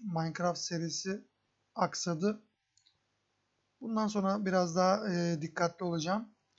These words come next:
Neyse arkadaşlar, e, bayağı bir madende, e, şey toplamışız, malzeme toplamışız, demir toplamışız, tahta falan toplamışız.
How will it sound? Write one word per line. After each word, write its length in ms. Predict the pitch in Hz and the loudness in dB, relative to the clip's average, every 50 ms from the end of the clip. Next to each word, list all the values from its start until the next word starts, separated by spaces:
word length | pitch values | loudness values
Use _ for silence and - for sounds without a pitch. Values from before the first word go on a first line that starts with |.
| _ _ _ _ _ _ _ _ _ - | _ _ _ _ _ _ _ _ _ -4
Neyse 280 | 214 262 285 262 254 233 | 0 0 2 4 4 4
arkadaşlar, 480 | 214 208 202 196 185 - - 208 208 | 4 6 4 4 4 4 4 2 2
e, 320 | 214 196 185 185 185 165 180 | 4 4 2 2 4 4 6
bayağı 280 | 208 247 262 247 214 | 6 6 6 4 2
bir 40 | 233 | 2
madende, 800 | 208 208 202 202 196 185 220 220 214 214 233 226 220 - - _ _ _ _ _ _ _ _ _ _ - 240 196 | 4 6 6 6 6 4 2 2 2 2 2 2 0 -2 -6 _ _ _ _ _ _ _ _ _ _ -6 -2 0
e, 300 | 190 185 185 180 170 - | 2 2 2 0 0 -2
şey 260 | - - 214 226 214 | 0 0 0 0 0
toplamışız, 560 | 220 208 175 170 180 170 160 147 147 165 160 | 0 -2 -2 0 -2 -2 -2 -2 -4 -4 -2
malzeme 440 | 165 165 165 165 156 175 185 202 202 | 0 2 2 2 2 0 0 0 -2
toplamışız, 680 | - 170 156 160 160 151 147 143 - 160 - - _ _ - | -4 -6 -6 -6 -4 -4 -6 -6 -8 -10 -14 -20 _ _ -8
demir 340 | 151 165 156 165 170 170 | -4 -4 -2 -2 -4 -4
toplamışız, 760 | - 180 165 170 170 160 151 151 143 - 165 165 - - - _ _ _ _ _ _ _ _ _ _ _ _ _ _ _ _ _ _ _ _ - | -6 -8 -8 -6 -6 -6 -6 -4 -6 -8 -8 -10 -14 -16 -16 _ _ _ _ _ _ _ _ _ _ _ _ _ _ _ _ _ _ _ _ -6
tahta 320 | - 165 156 151 - 170 | -4 -4 -2 -2 -4 -2
falan 280 | 160 170 165 170 170 160 | 0 0 0 0 0 -2
toplamışız. 720 | 175 156 143 - 165 156 151 143 - - 175 - - - | -4 -8 -6 -4 -4 -4 -2 -2 -4 -6 -8 -12 -16 -18